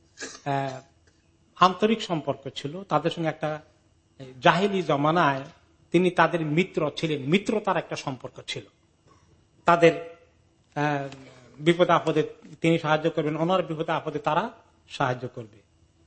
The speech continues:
তো আবু লুবাবা রাদিয়াল্লাহু আনহু, তিনি ভালো মানের সাহাবী, কিন্তু বনু কোরাইজার তা-, তারা যখন বিশ্বাসঘাতকতা করেছিল রাসূলুল্লাহ সাল্লাল্লাহু আলাইহি ওয়াসাল্লামের সঙ্গে,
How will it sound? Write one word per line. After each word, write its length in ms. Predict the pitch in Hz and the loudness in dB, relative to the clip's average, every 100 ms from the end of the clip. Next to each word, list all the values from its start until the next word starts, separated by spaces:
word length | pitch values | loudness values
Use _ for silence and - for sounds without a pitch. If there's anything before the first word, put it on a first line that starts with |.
| _ _ _ _ _ _ _ _ - 605 622 - 311 - _ _ _ _ _ _ _ _ _ _ _ _ _ _ _ _ _ _ - | _ _ _ _ _ _ _ _ 4 6 6 2 -4 -12 _ _ _ _ _ _ _ _ _ _ _ _ _ _ _ _ _ _ -2
তো 100 | 190 | 4
আবু 340 | 190 196 208 | 6 6 6
লুবাবা 680 | 190 202 247 247 202 208 233 | 4 6 6 6 4 2 -2
রাদিয়াল্লাহু 560 | 175 170 170 160 165 147 | 0 0 0 2 0 0
আনহু, 420 | 147 196 190 254 - _ - | 0 0 2 0 -4 _ 4
তিনি 160 | 262 | 6
ভালো 240 | 208 185 165 | 6 2 2
মানের 220 | 156 143 | 0 0
সাহাবী, 600 | - 143 190 175 123 135 170 _ _ _ _ _ _ | -2 0 2 0 -2 -10 -16 _ _ _ _ _ _
কিন্তু 200 | - 160 156 | -2 2 2
বনু 260 | 180 214 208 - | 4 2 0 -4
কোরাইজার 840 | 180 185 233 202 165 131 151 - _ _ _ _ _ _ _ _ _ _ _ _ _ | 2 4 4 4 4 4 -2 -8 _ _ _ _ _ _ _ _ _ _ _ _ _
তা-, 100 | 156 | -6
তারা 200 | 160 170 | 0 2
যখন 200 | 180 175 | 2 0
বিশ্বাসঘাতকতা 880 | 156 175 - 175 135 156 156 139 147 | -2 -2 0 -2 0 -2 -2 -2 -4
করেছিল 600 | - 135 156 156 160 127 | -4 -2 -2 0 -2 0
রাসূলুল্লাহ 520 | 127 - 131 127 127 | -6 -8 -8 -8 -8
সাল্লাল্লাহু 120 | 123 127 | -10 -12
আলাইহি 120 | 120 | -14
ওয়াসাল্লামের 580 | 123 127 127 147 180 233 | -14 -16 -12 -8 -4 -6
সঙ্গে, 280 | - _ | -8 _